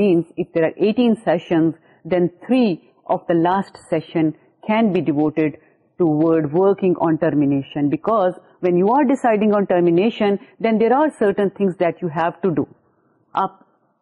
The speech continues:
abruptly terminate نہیں کرتے ریلیشن شپ کو، آپ gradually کرتے ہیں, so that it does not affect the emotional life of your client.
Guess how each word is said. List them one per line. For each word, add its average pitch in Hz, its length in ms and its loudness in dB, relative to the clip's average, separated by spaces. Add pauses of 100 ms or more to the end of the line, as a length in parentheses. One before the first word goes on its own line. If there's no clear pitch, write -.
(280)
abruptly 285 580 0
terminate 202 500 2
نہیں 185 300 0
کرتے 170 280 -2
ریلیشن 147 440 0
شپ - 180 -8
کو، - 140 -8 (1600)
آپ 151 160 -12
gradually 226 580 2
کرتے 143 300 -4
ہیں, 139 120 -10 (420)
so 175 200 0
that 254 180 0 (380)
it 170 180 -4
does 233 200 -2
not 247 140 -2 (120)
affect - 420 -6 (380)
the 196 160 0
emotional 202 500 0
life 160 280 -2
of - 100 -8
your 156 120 0 (120)
client. 131 340 -6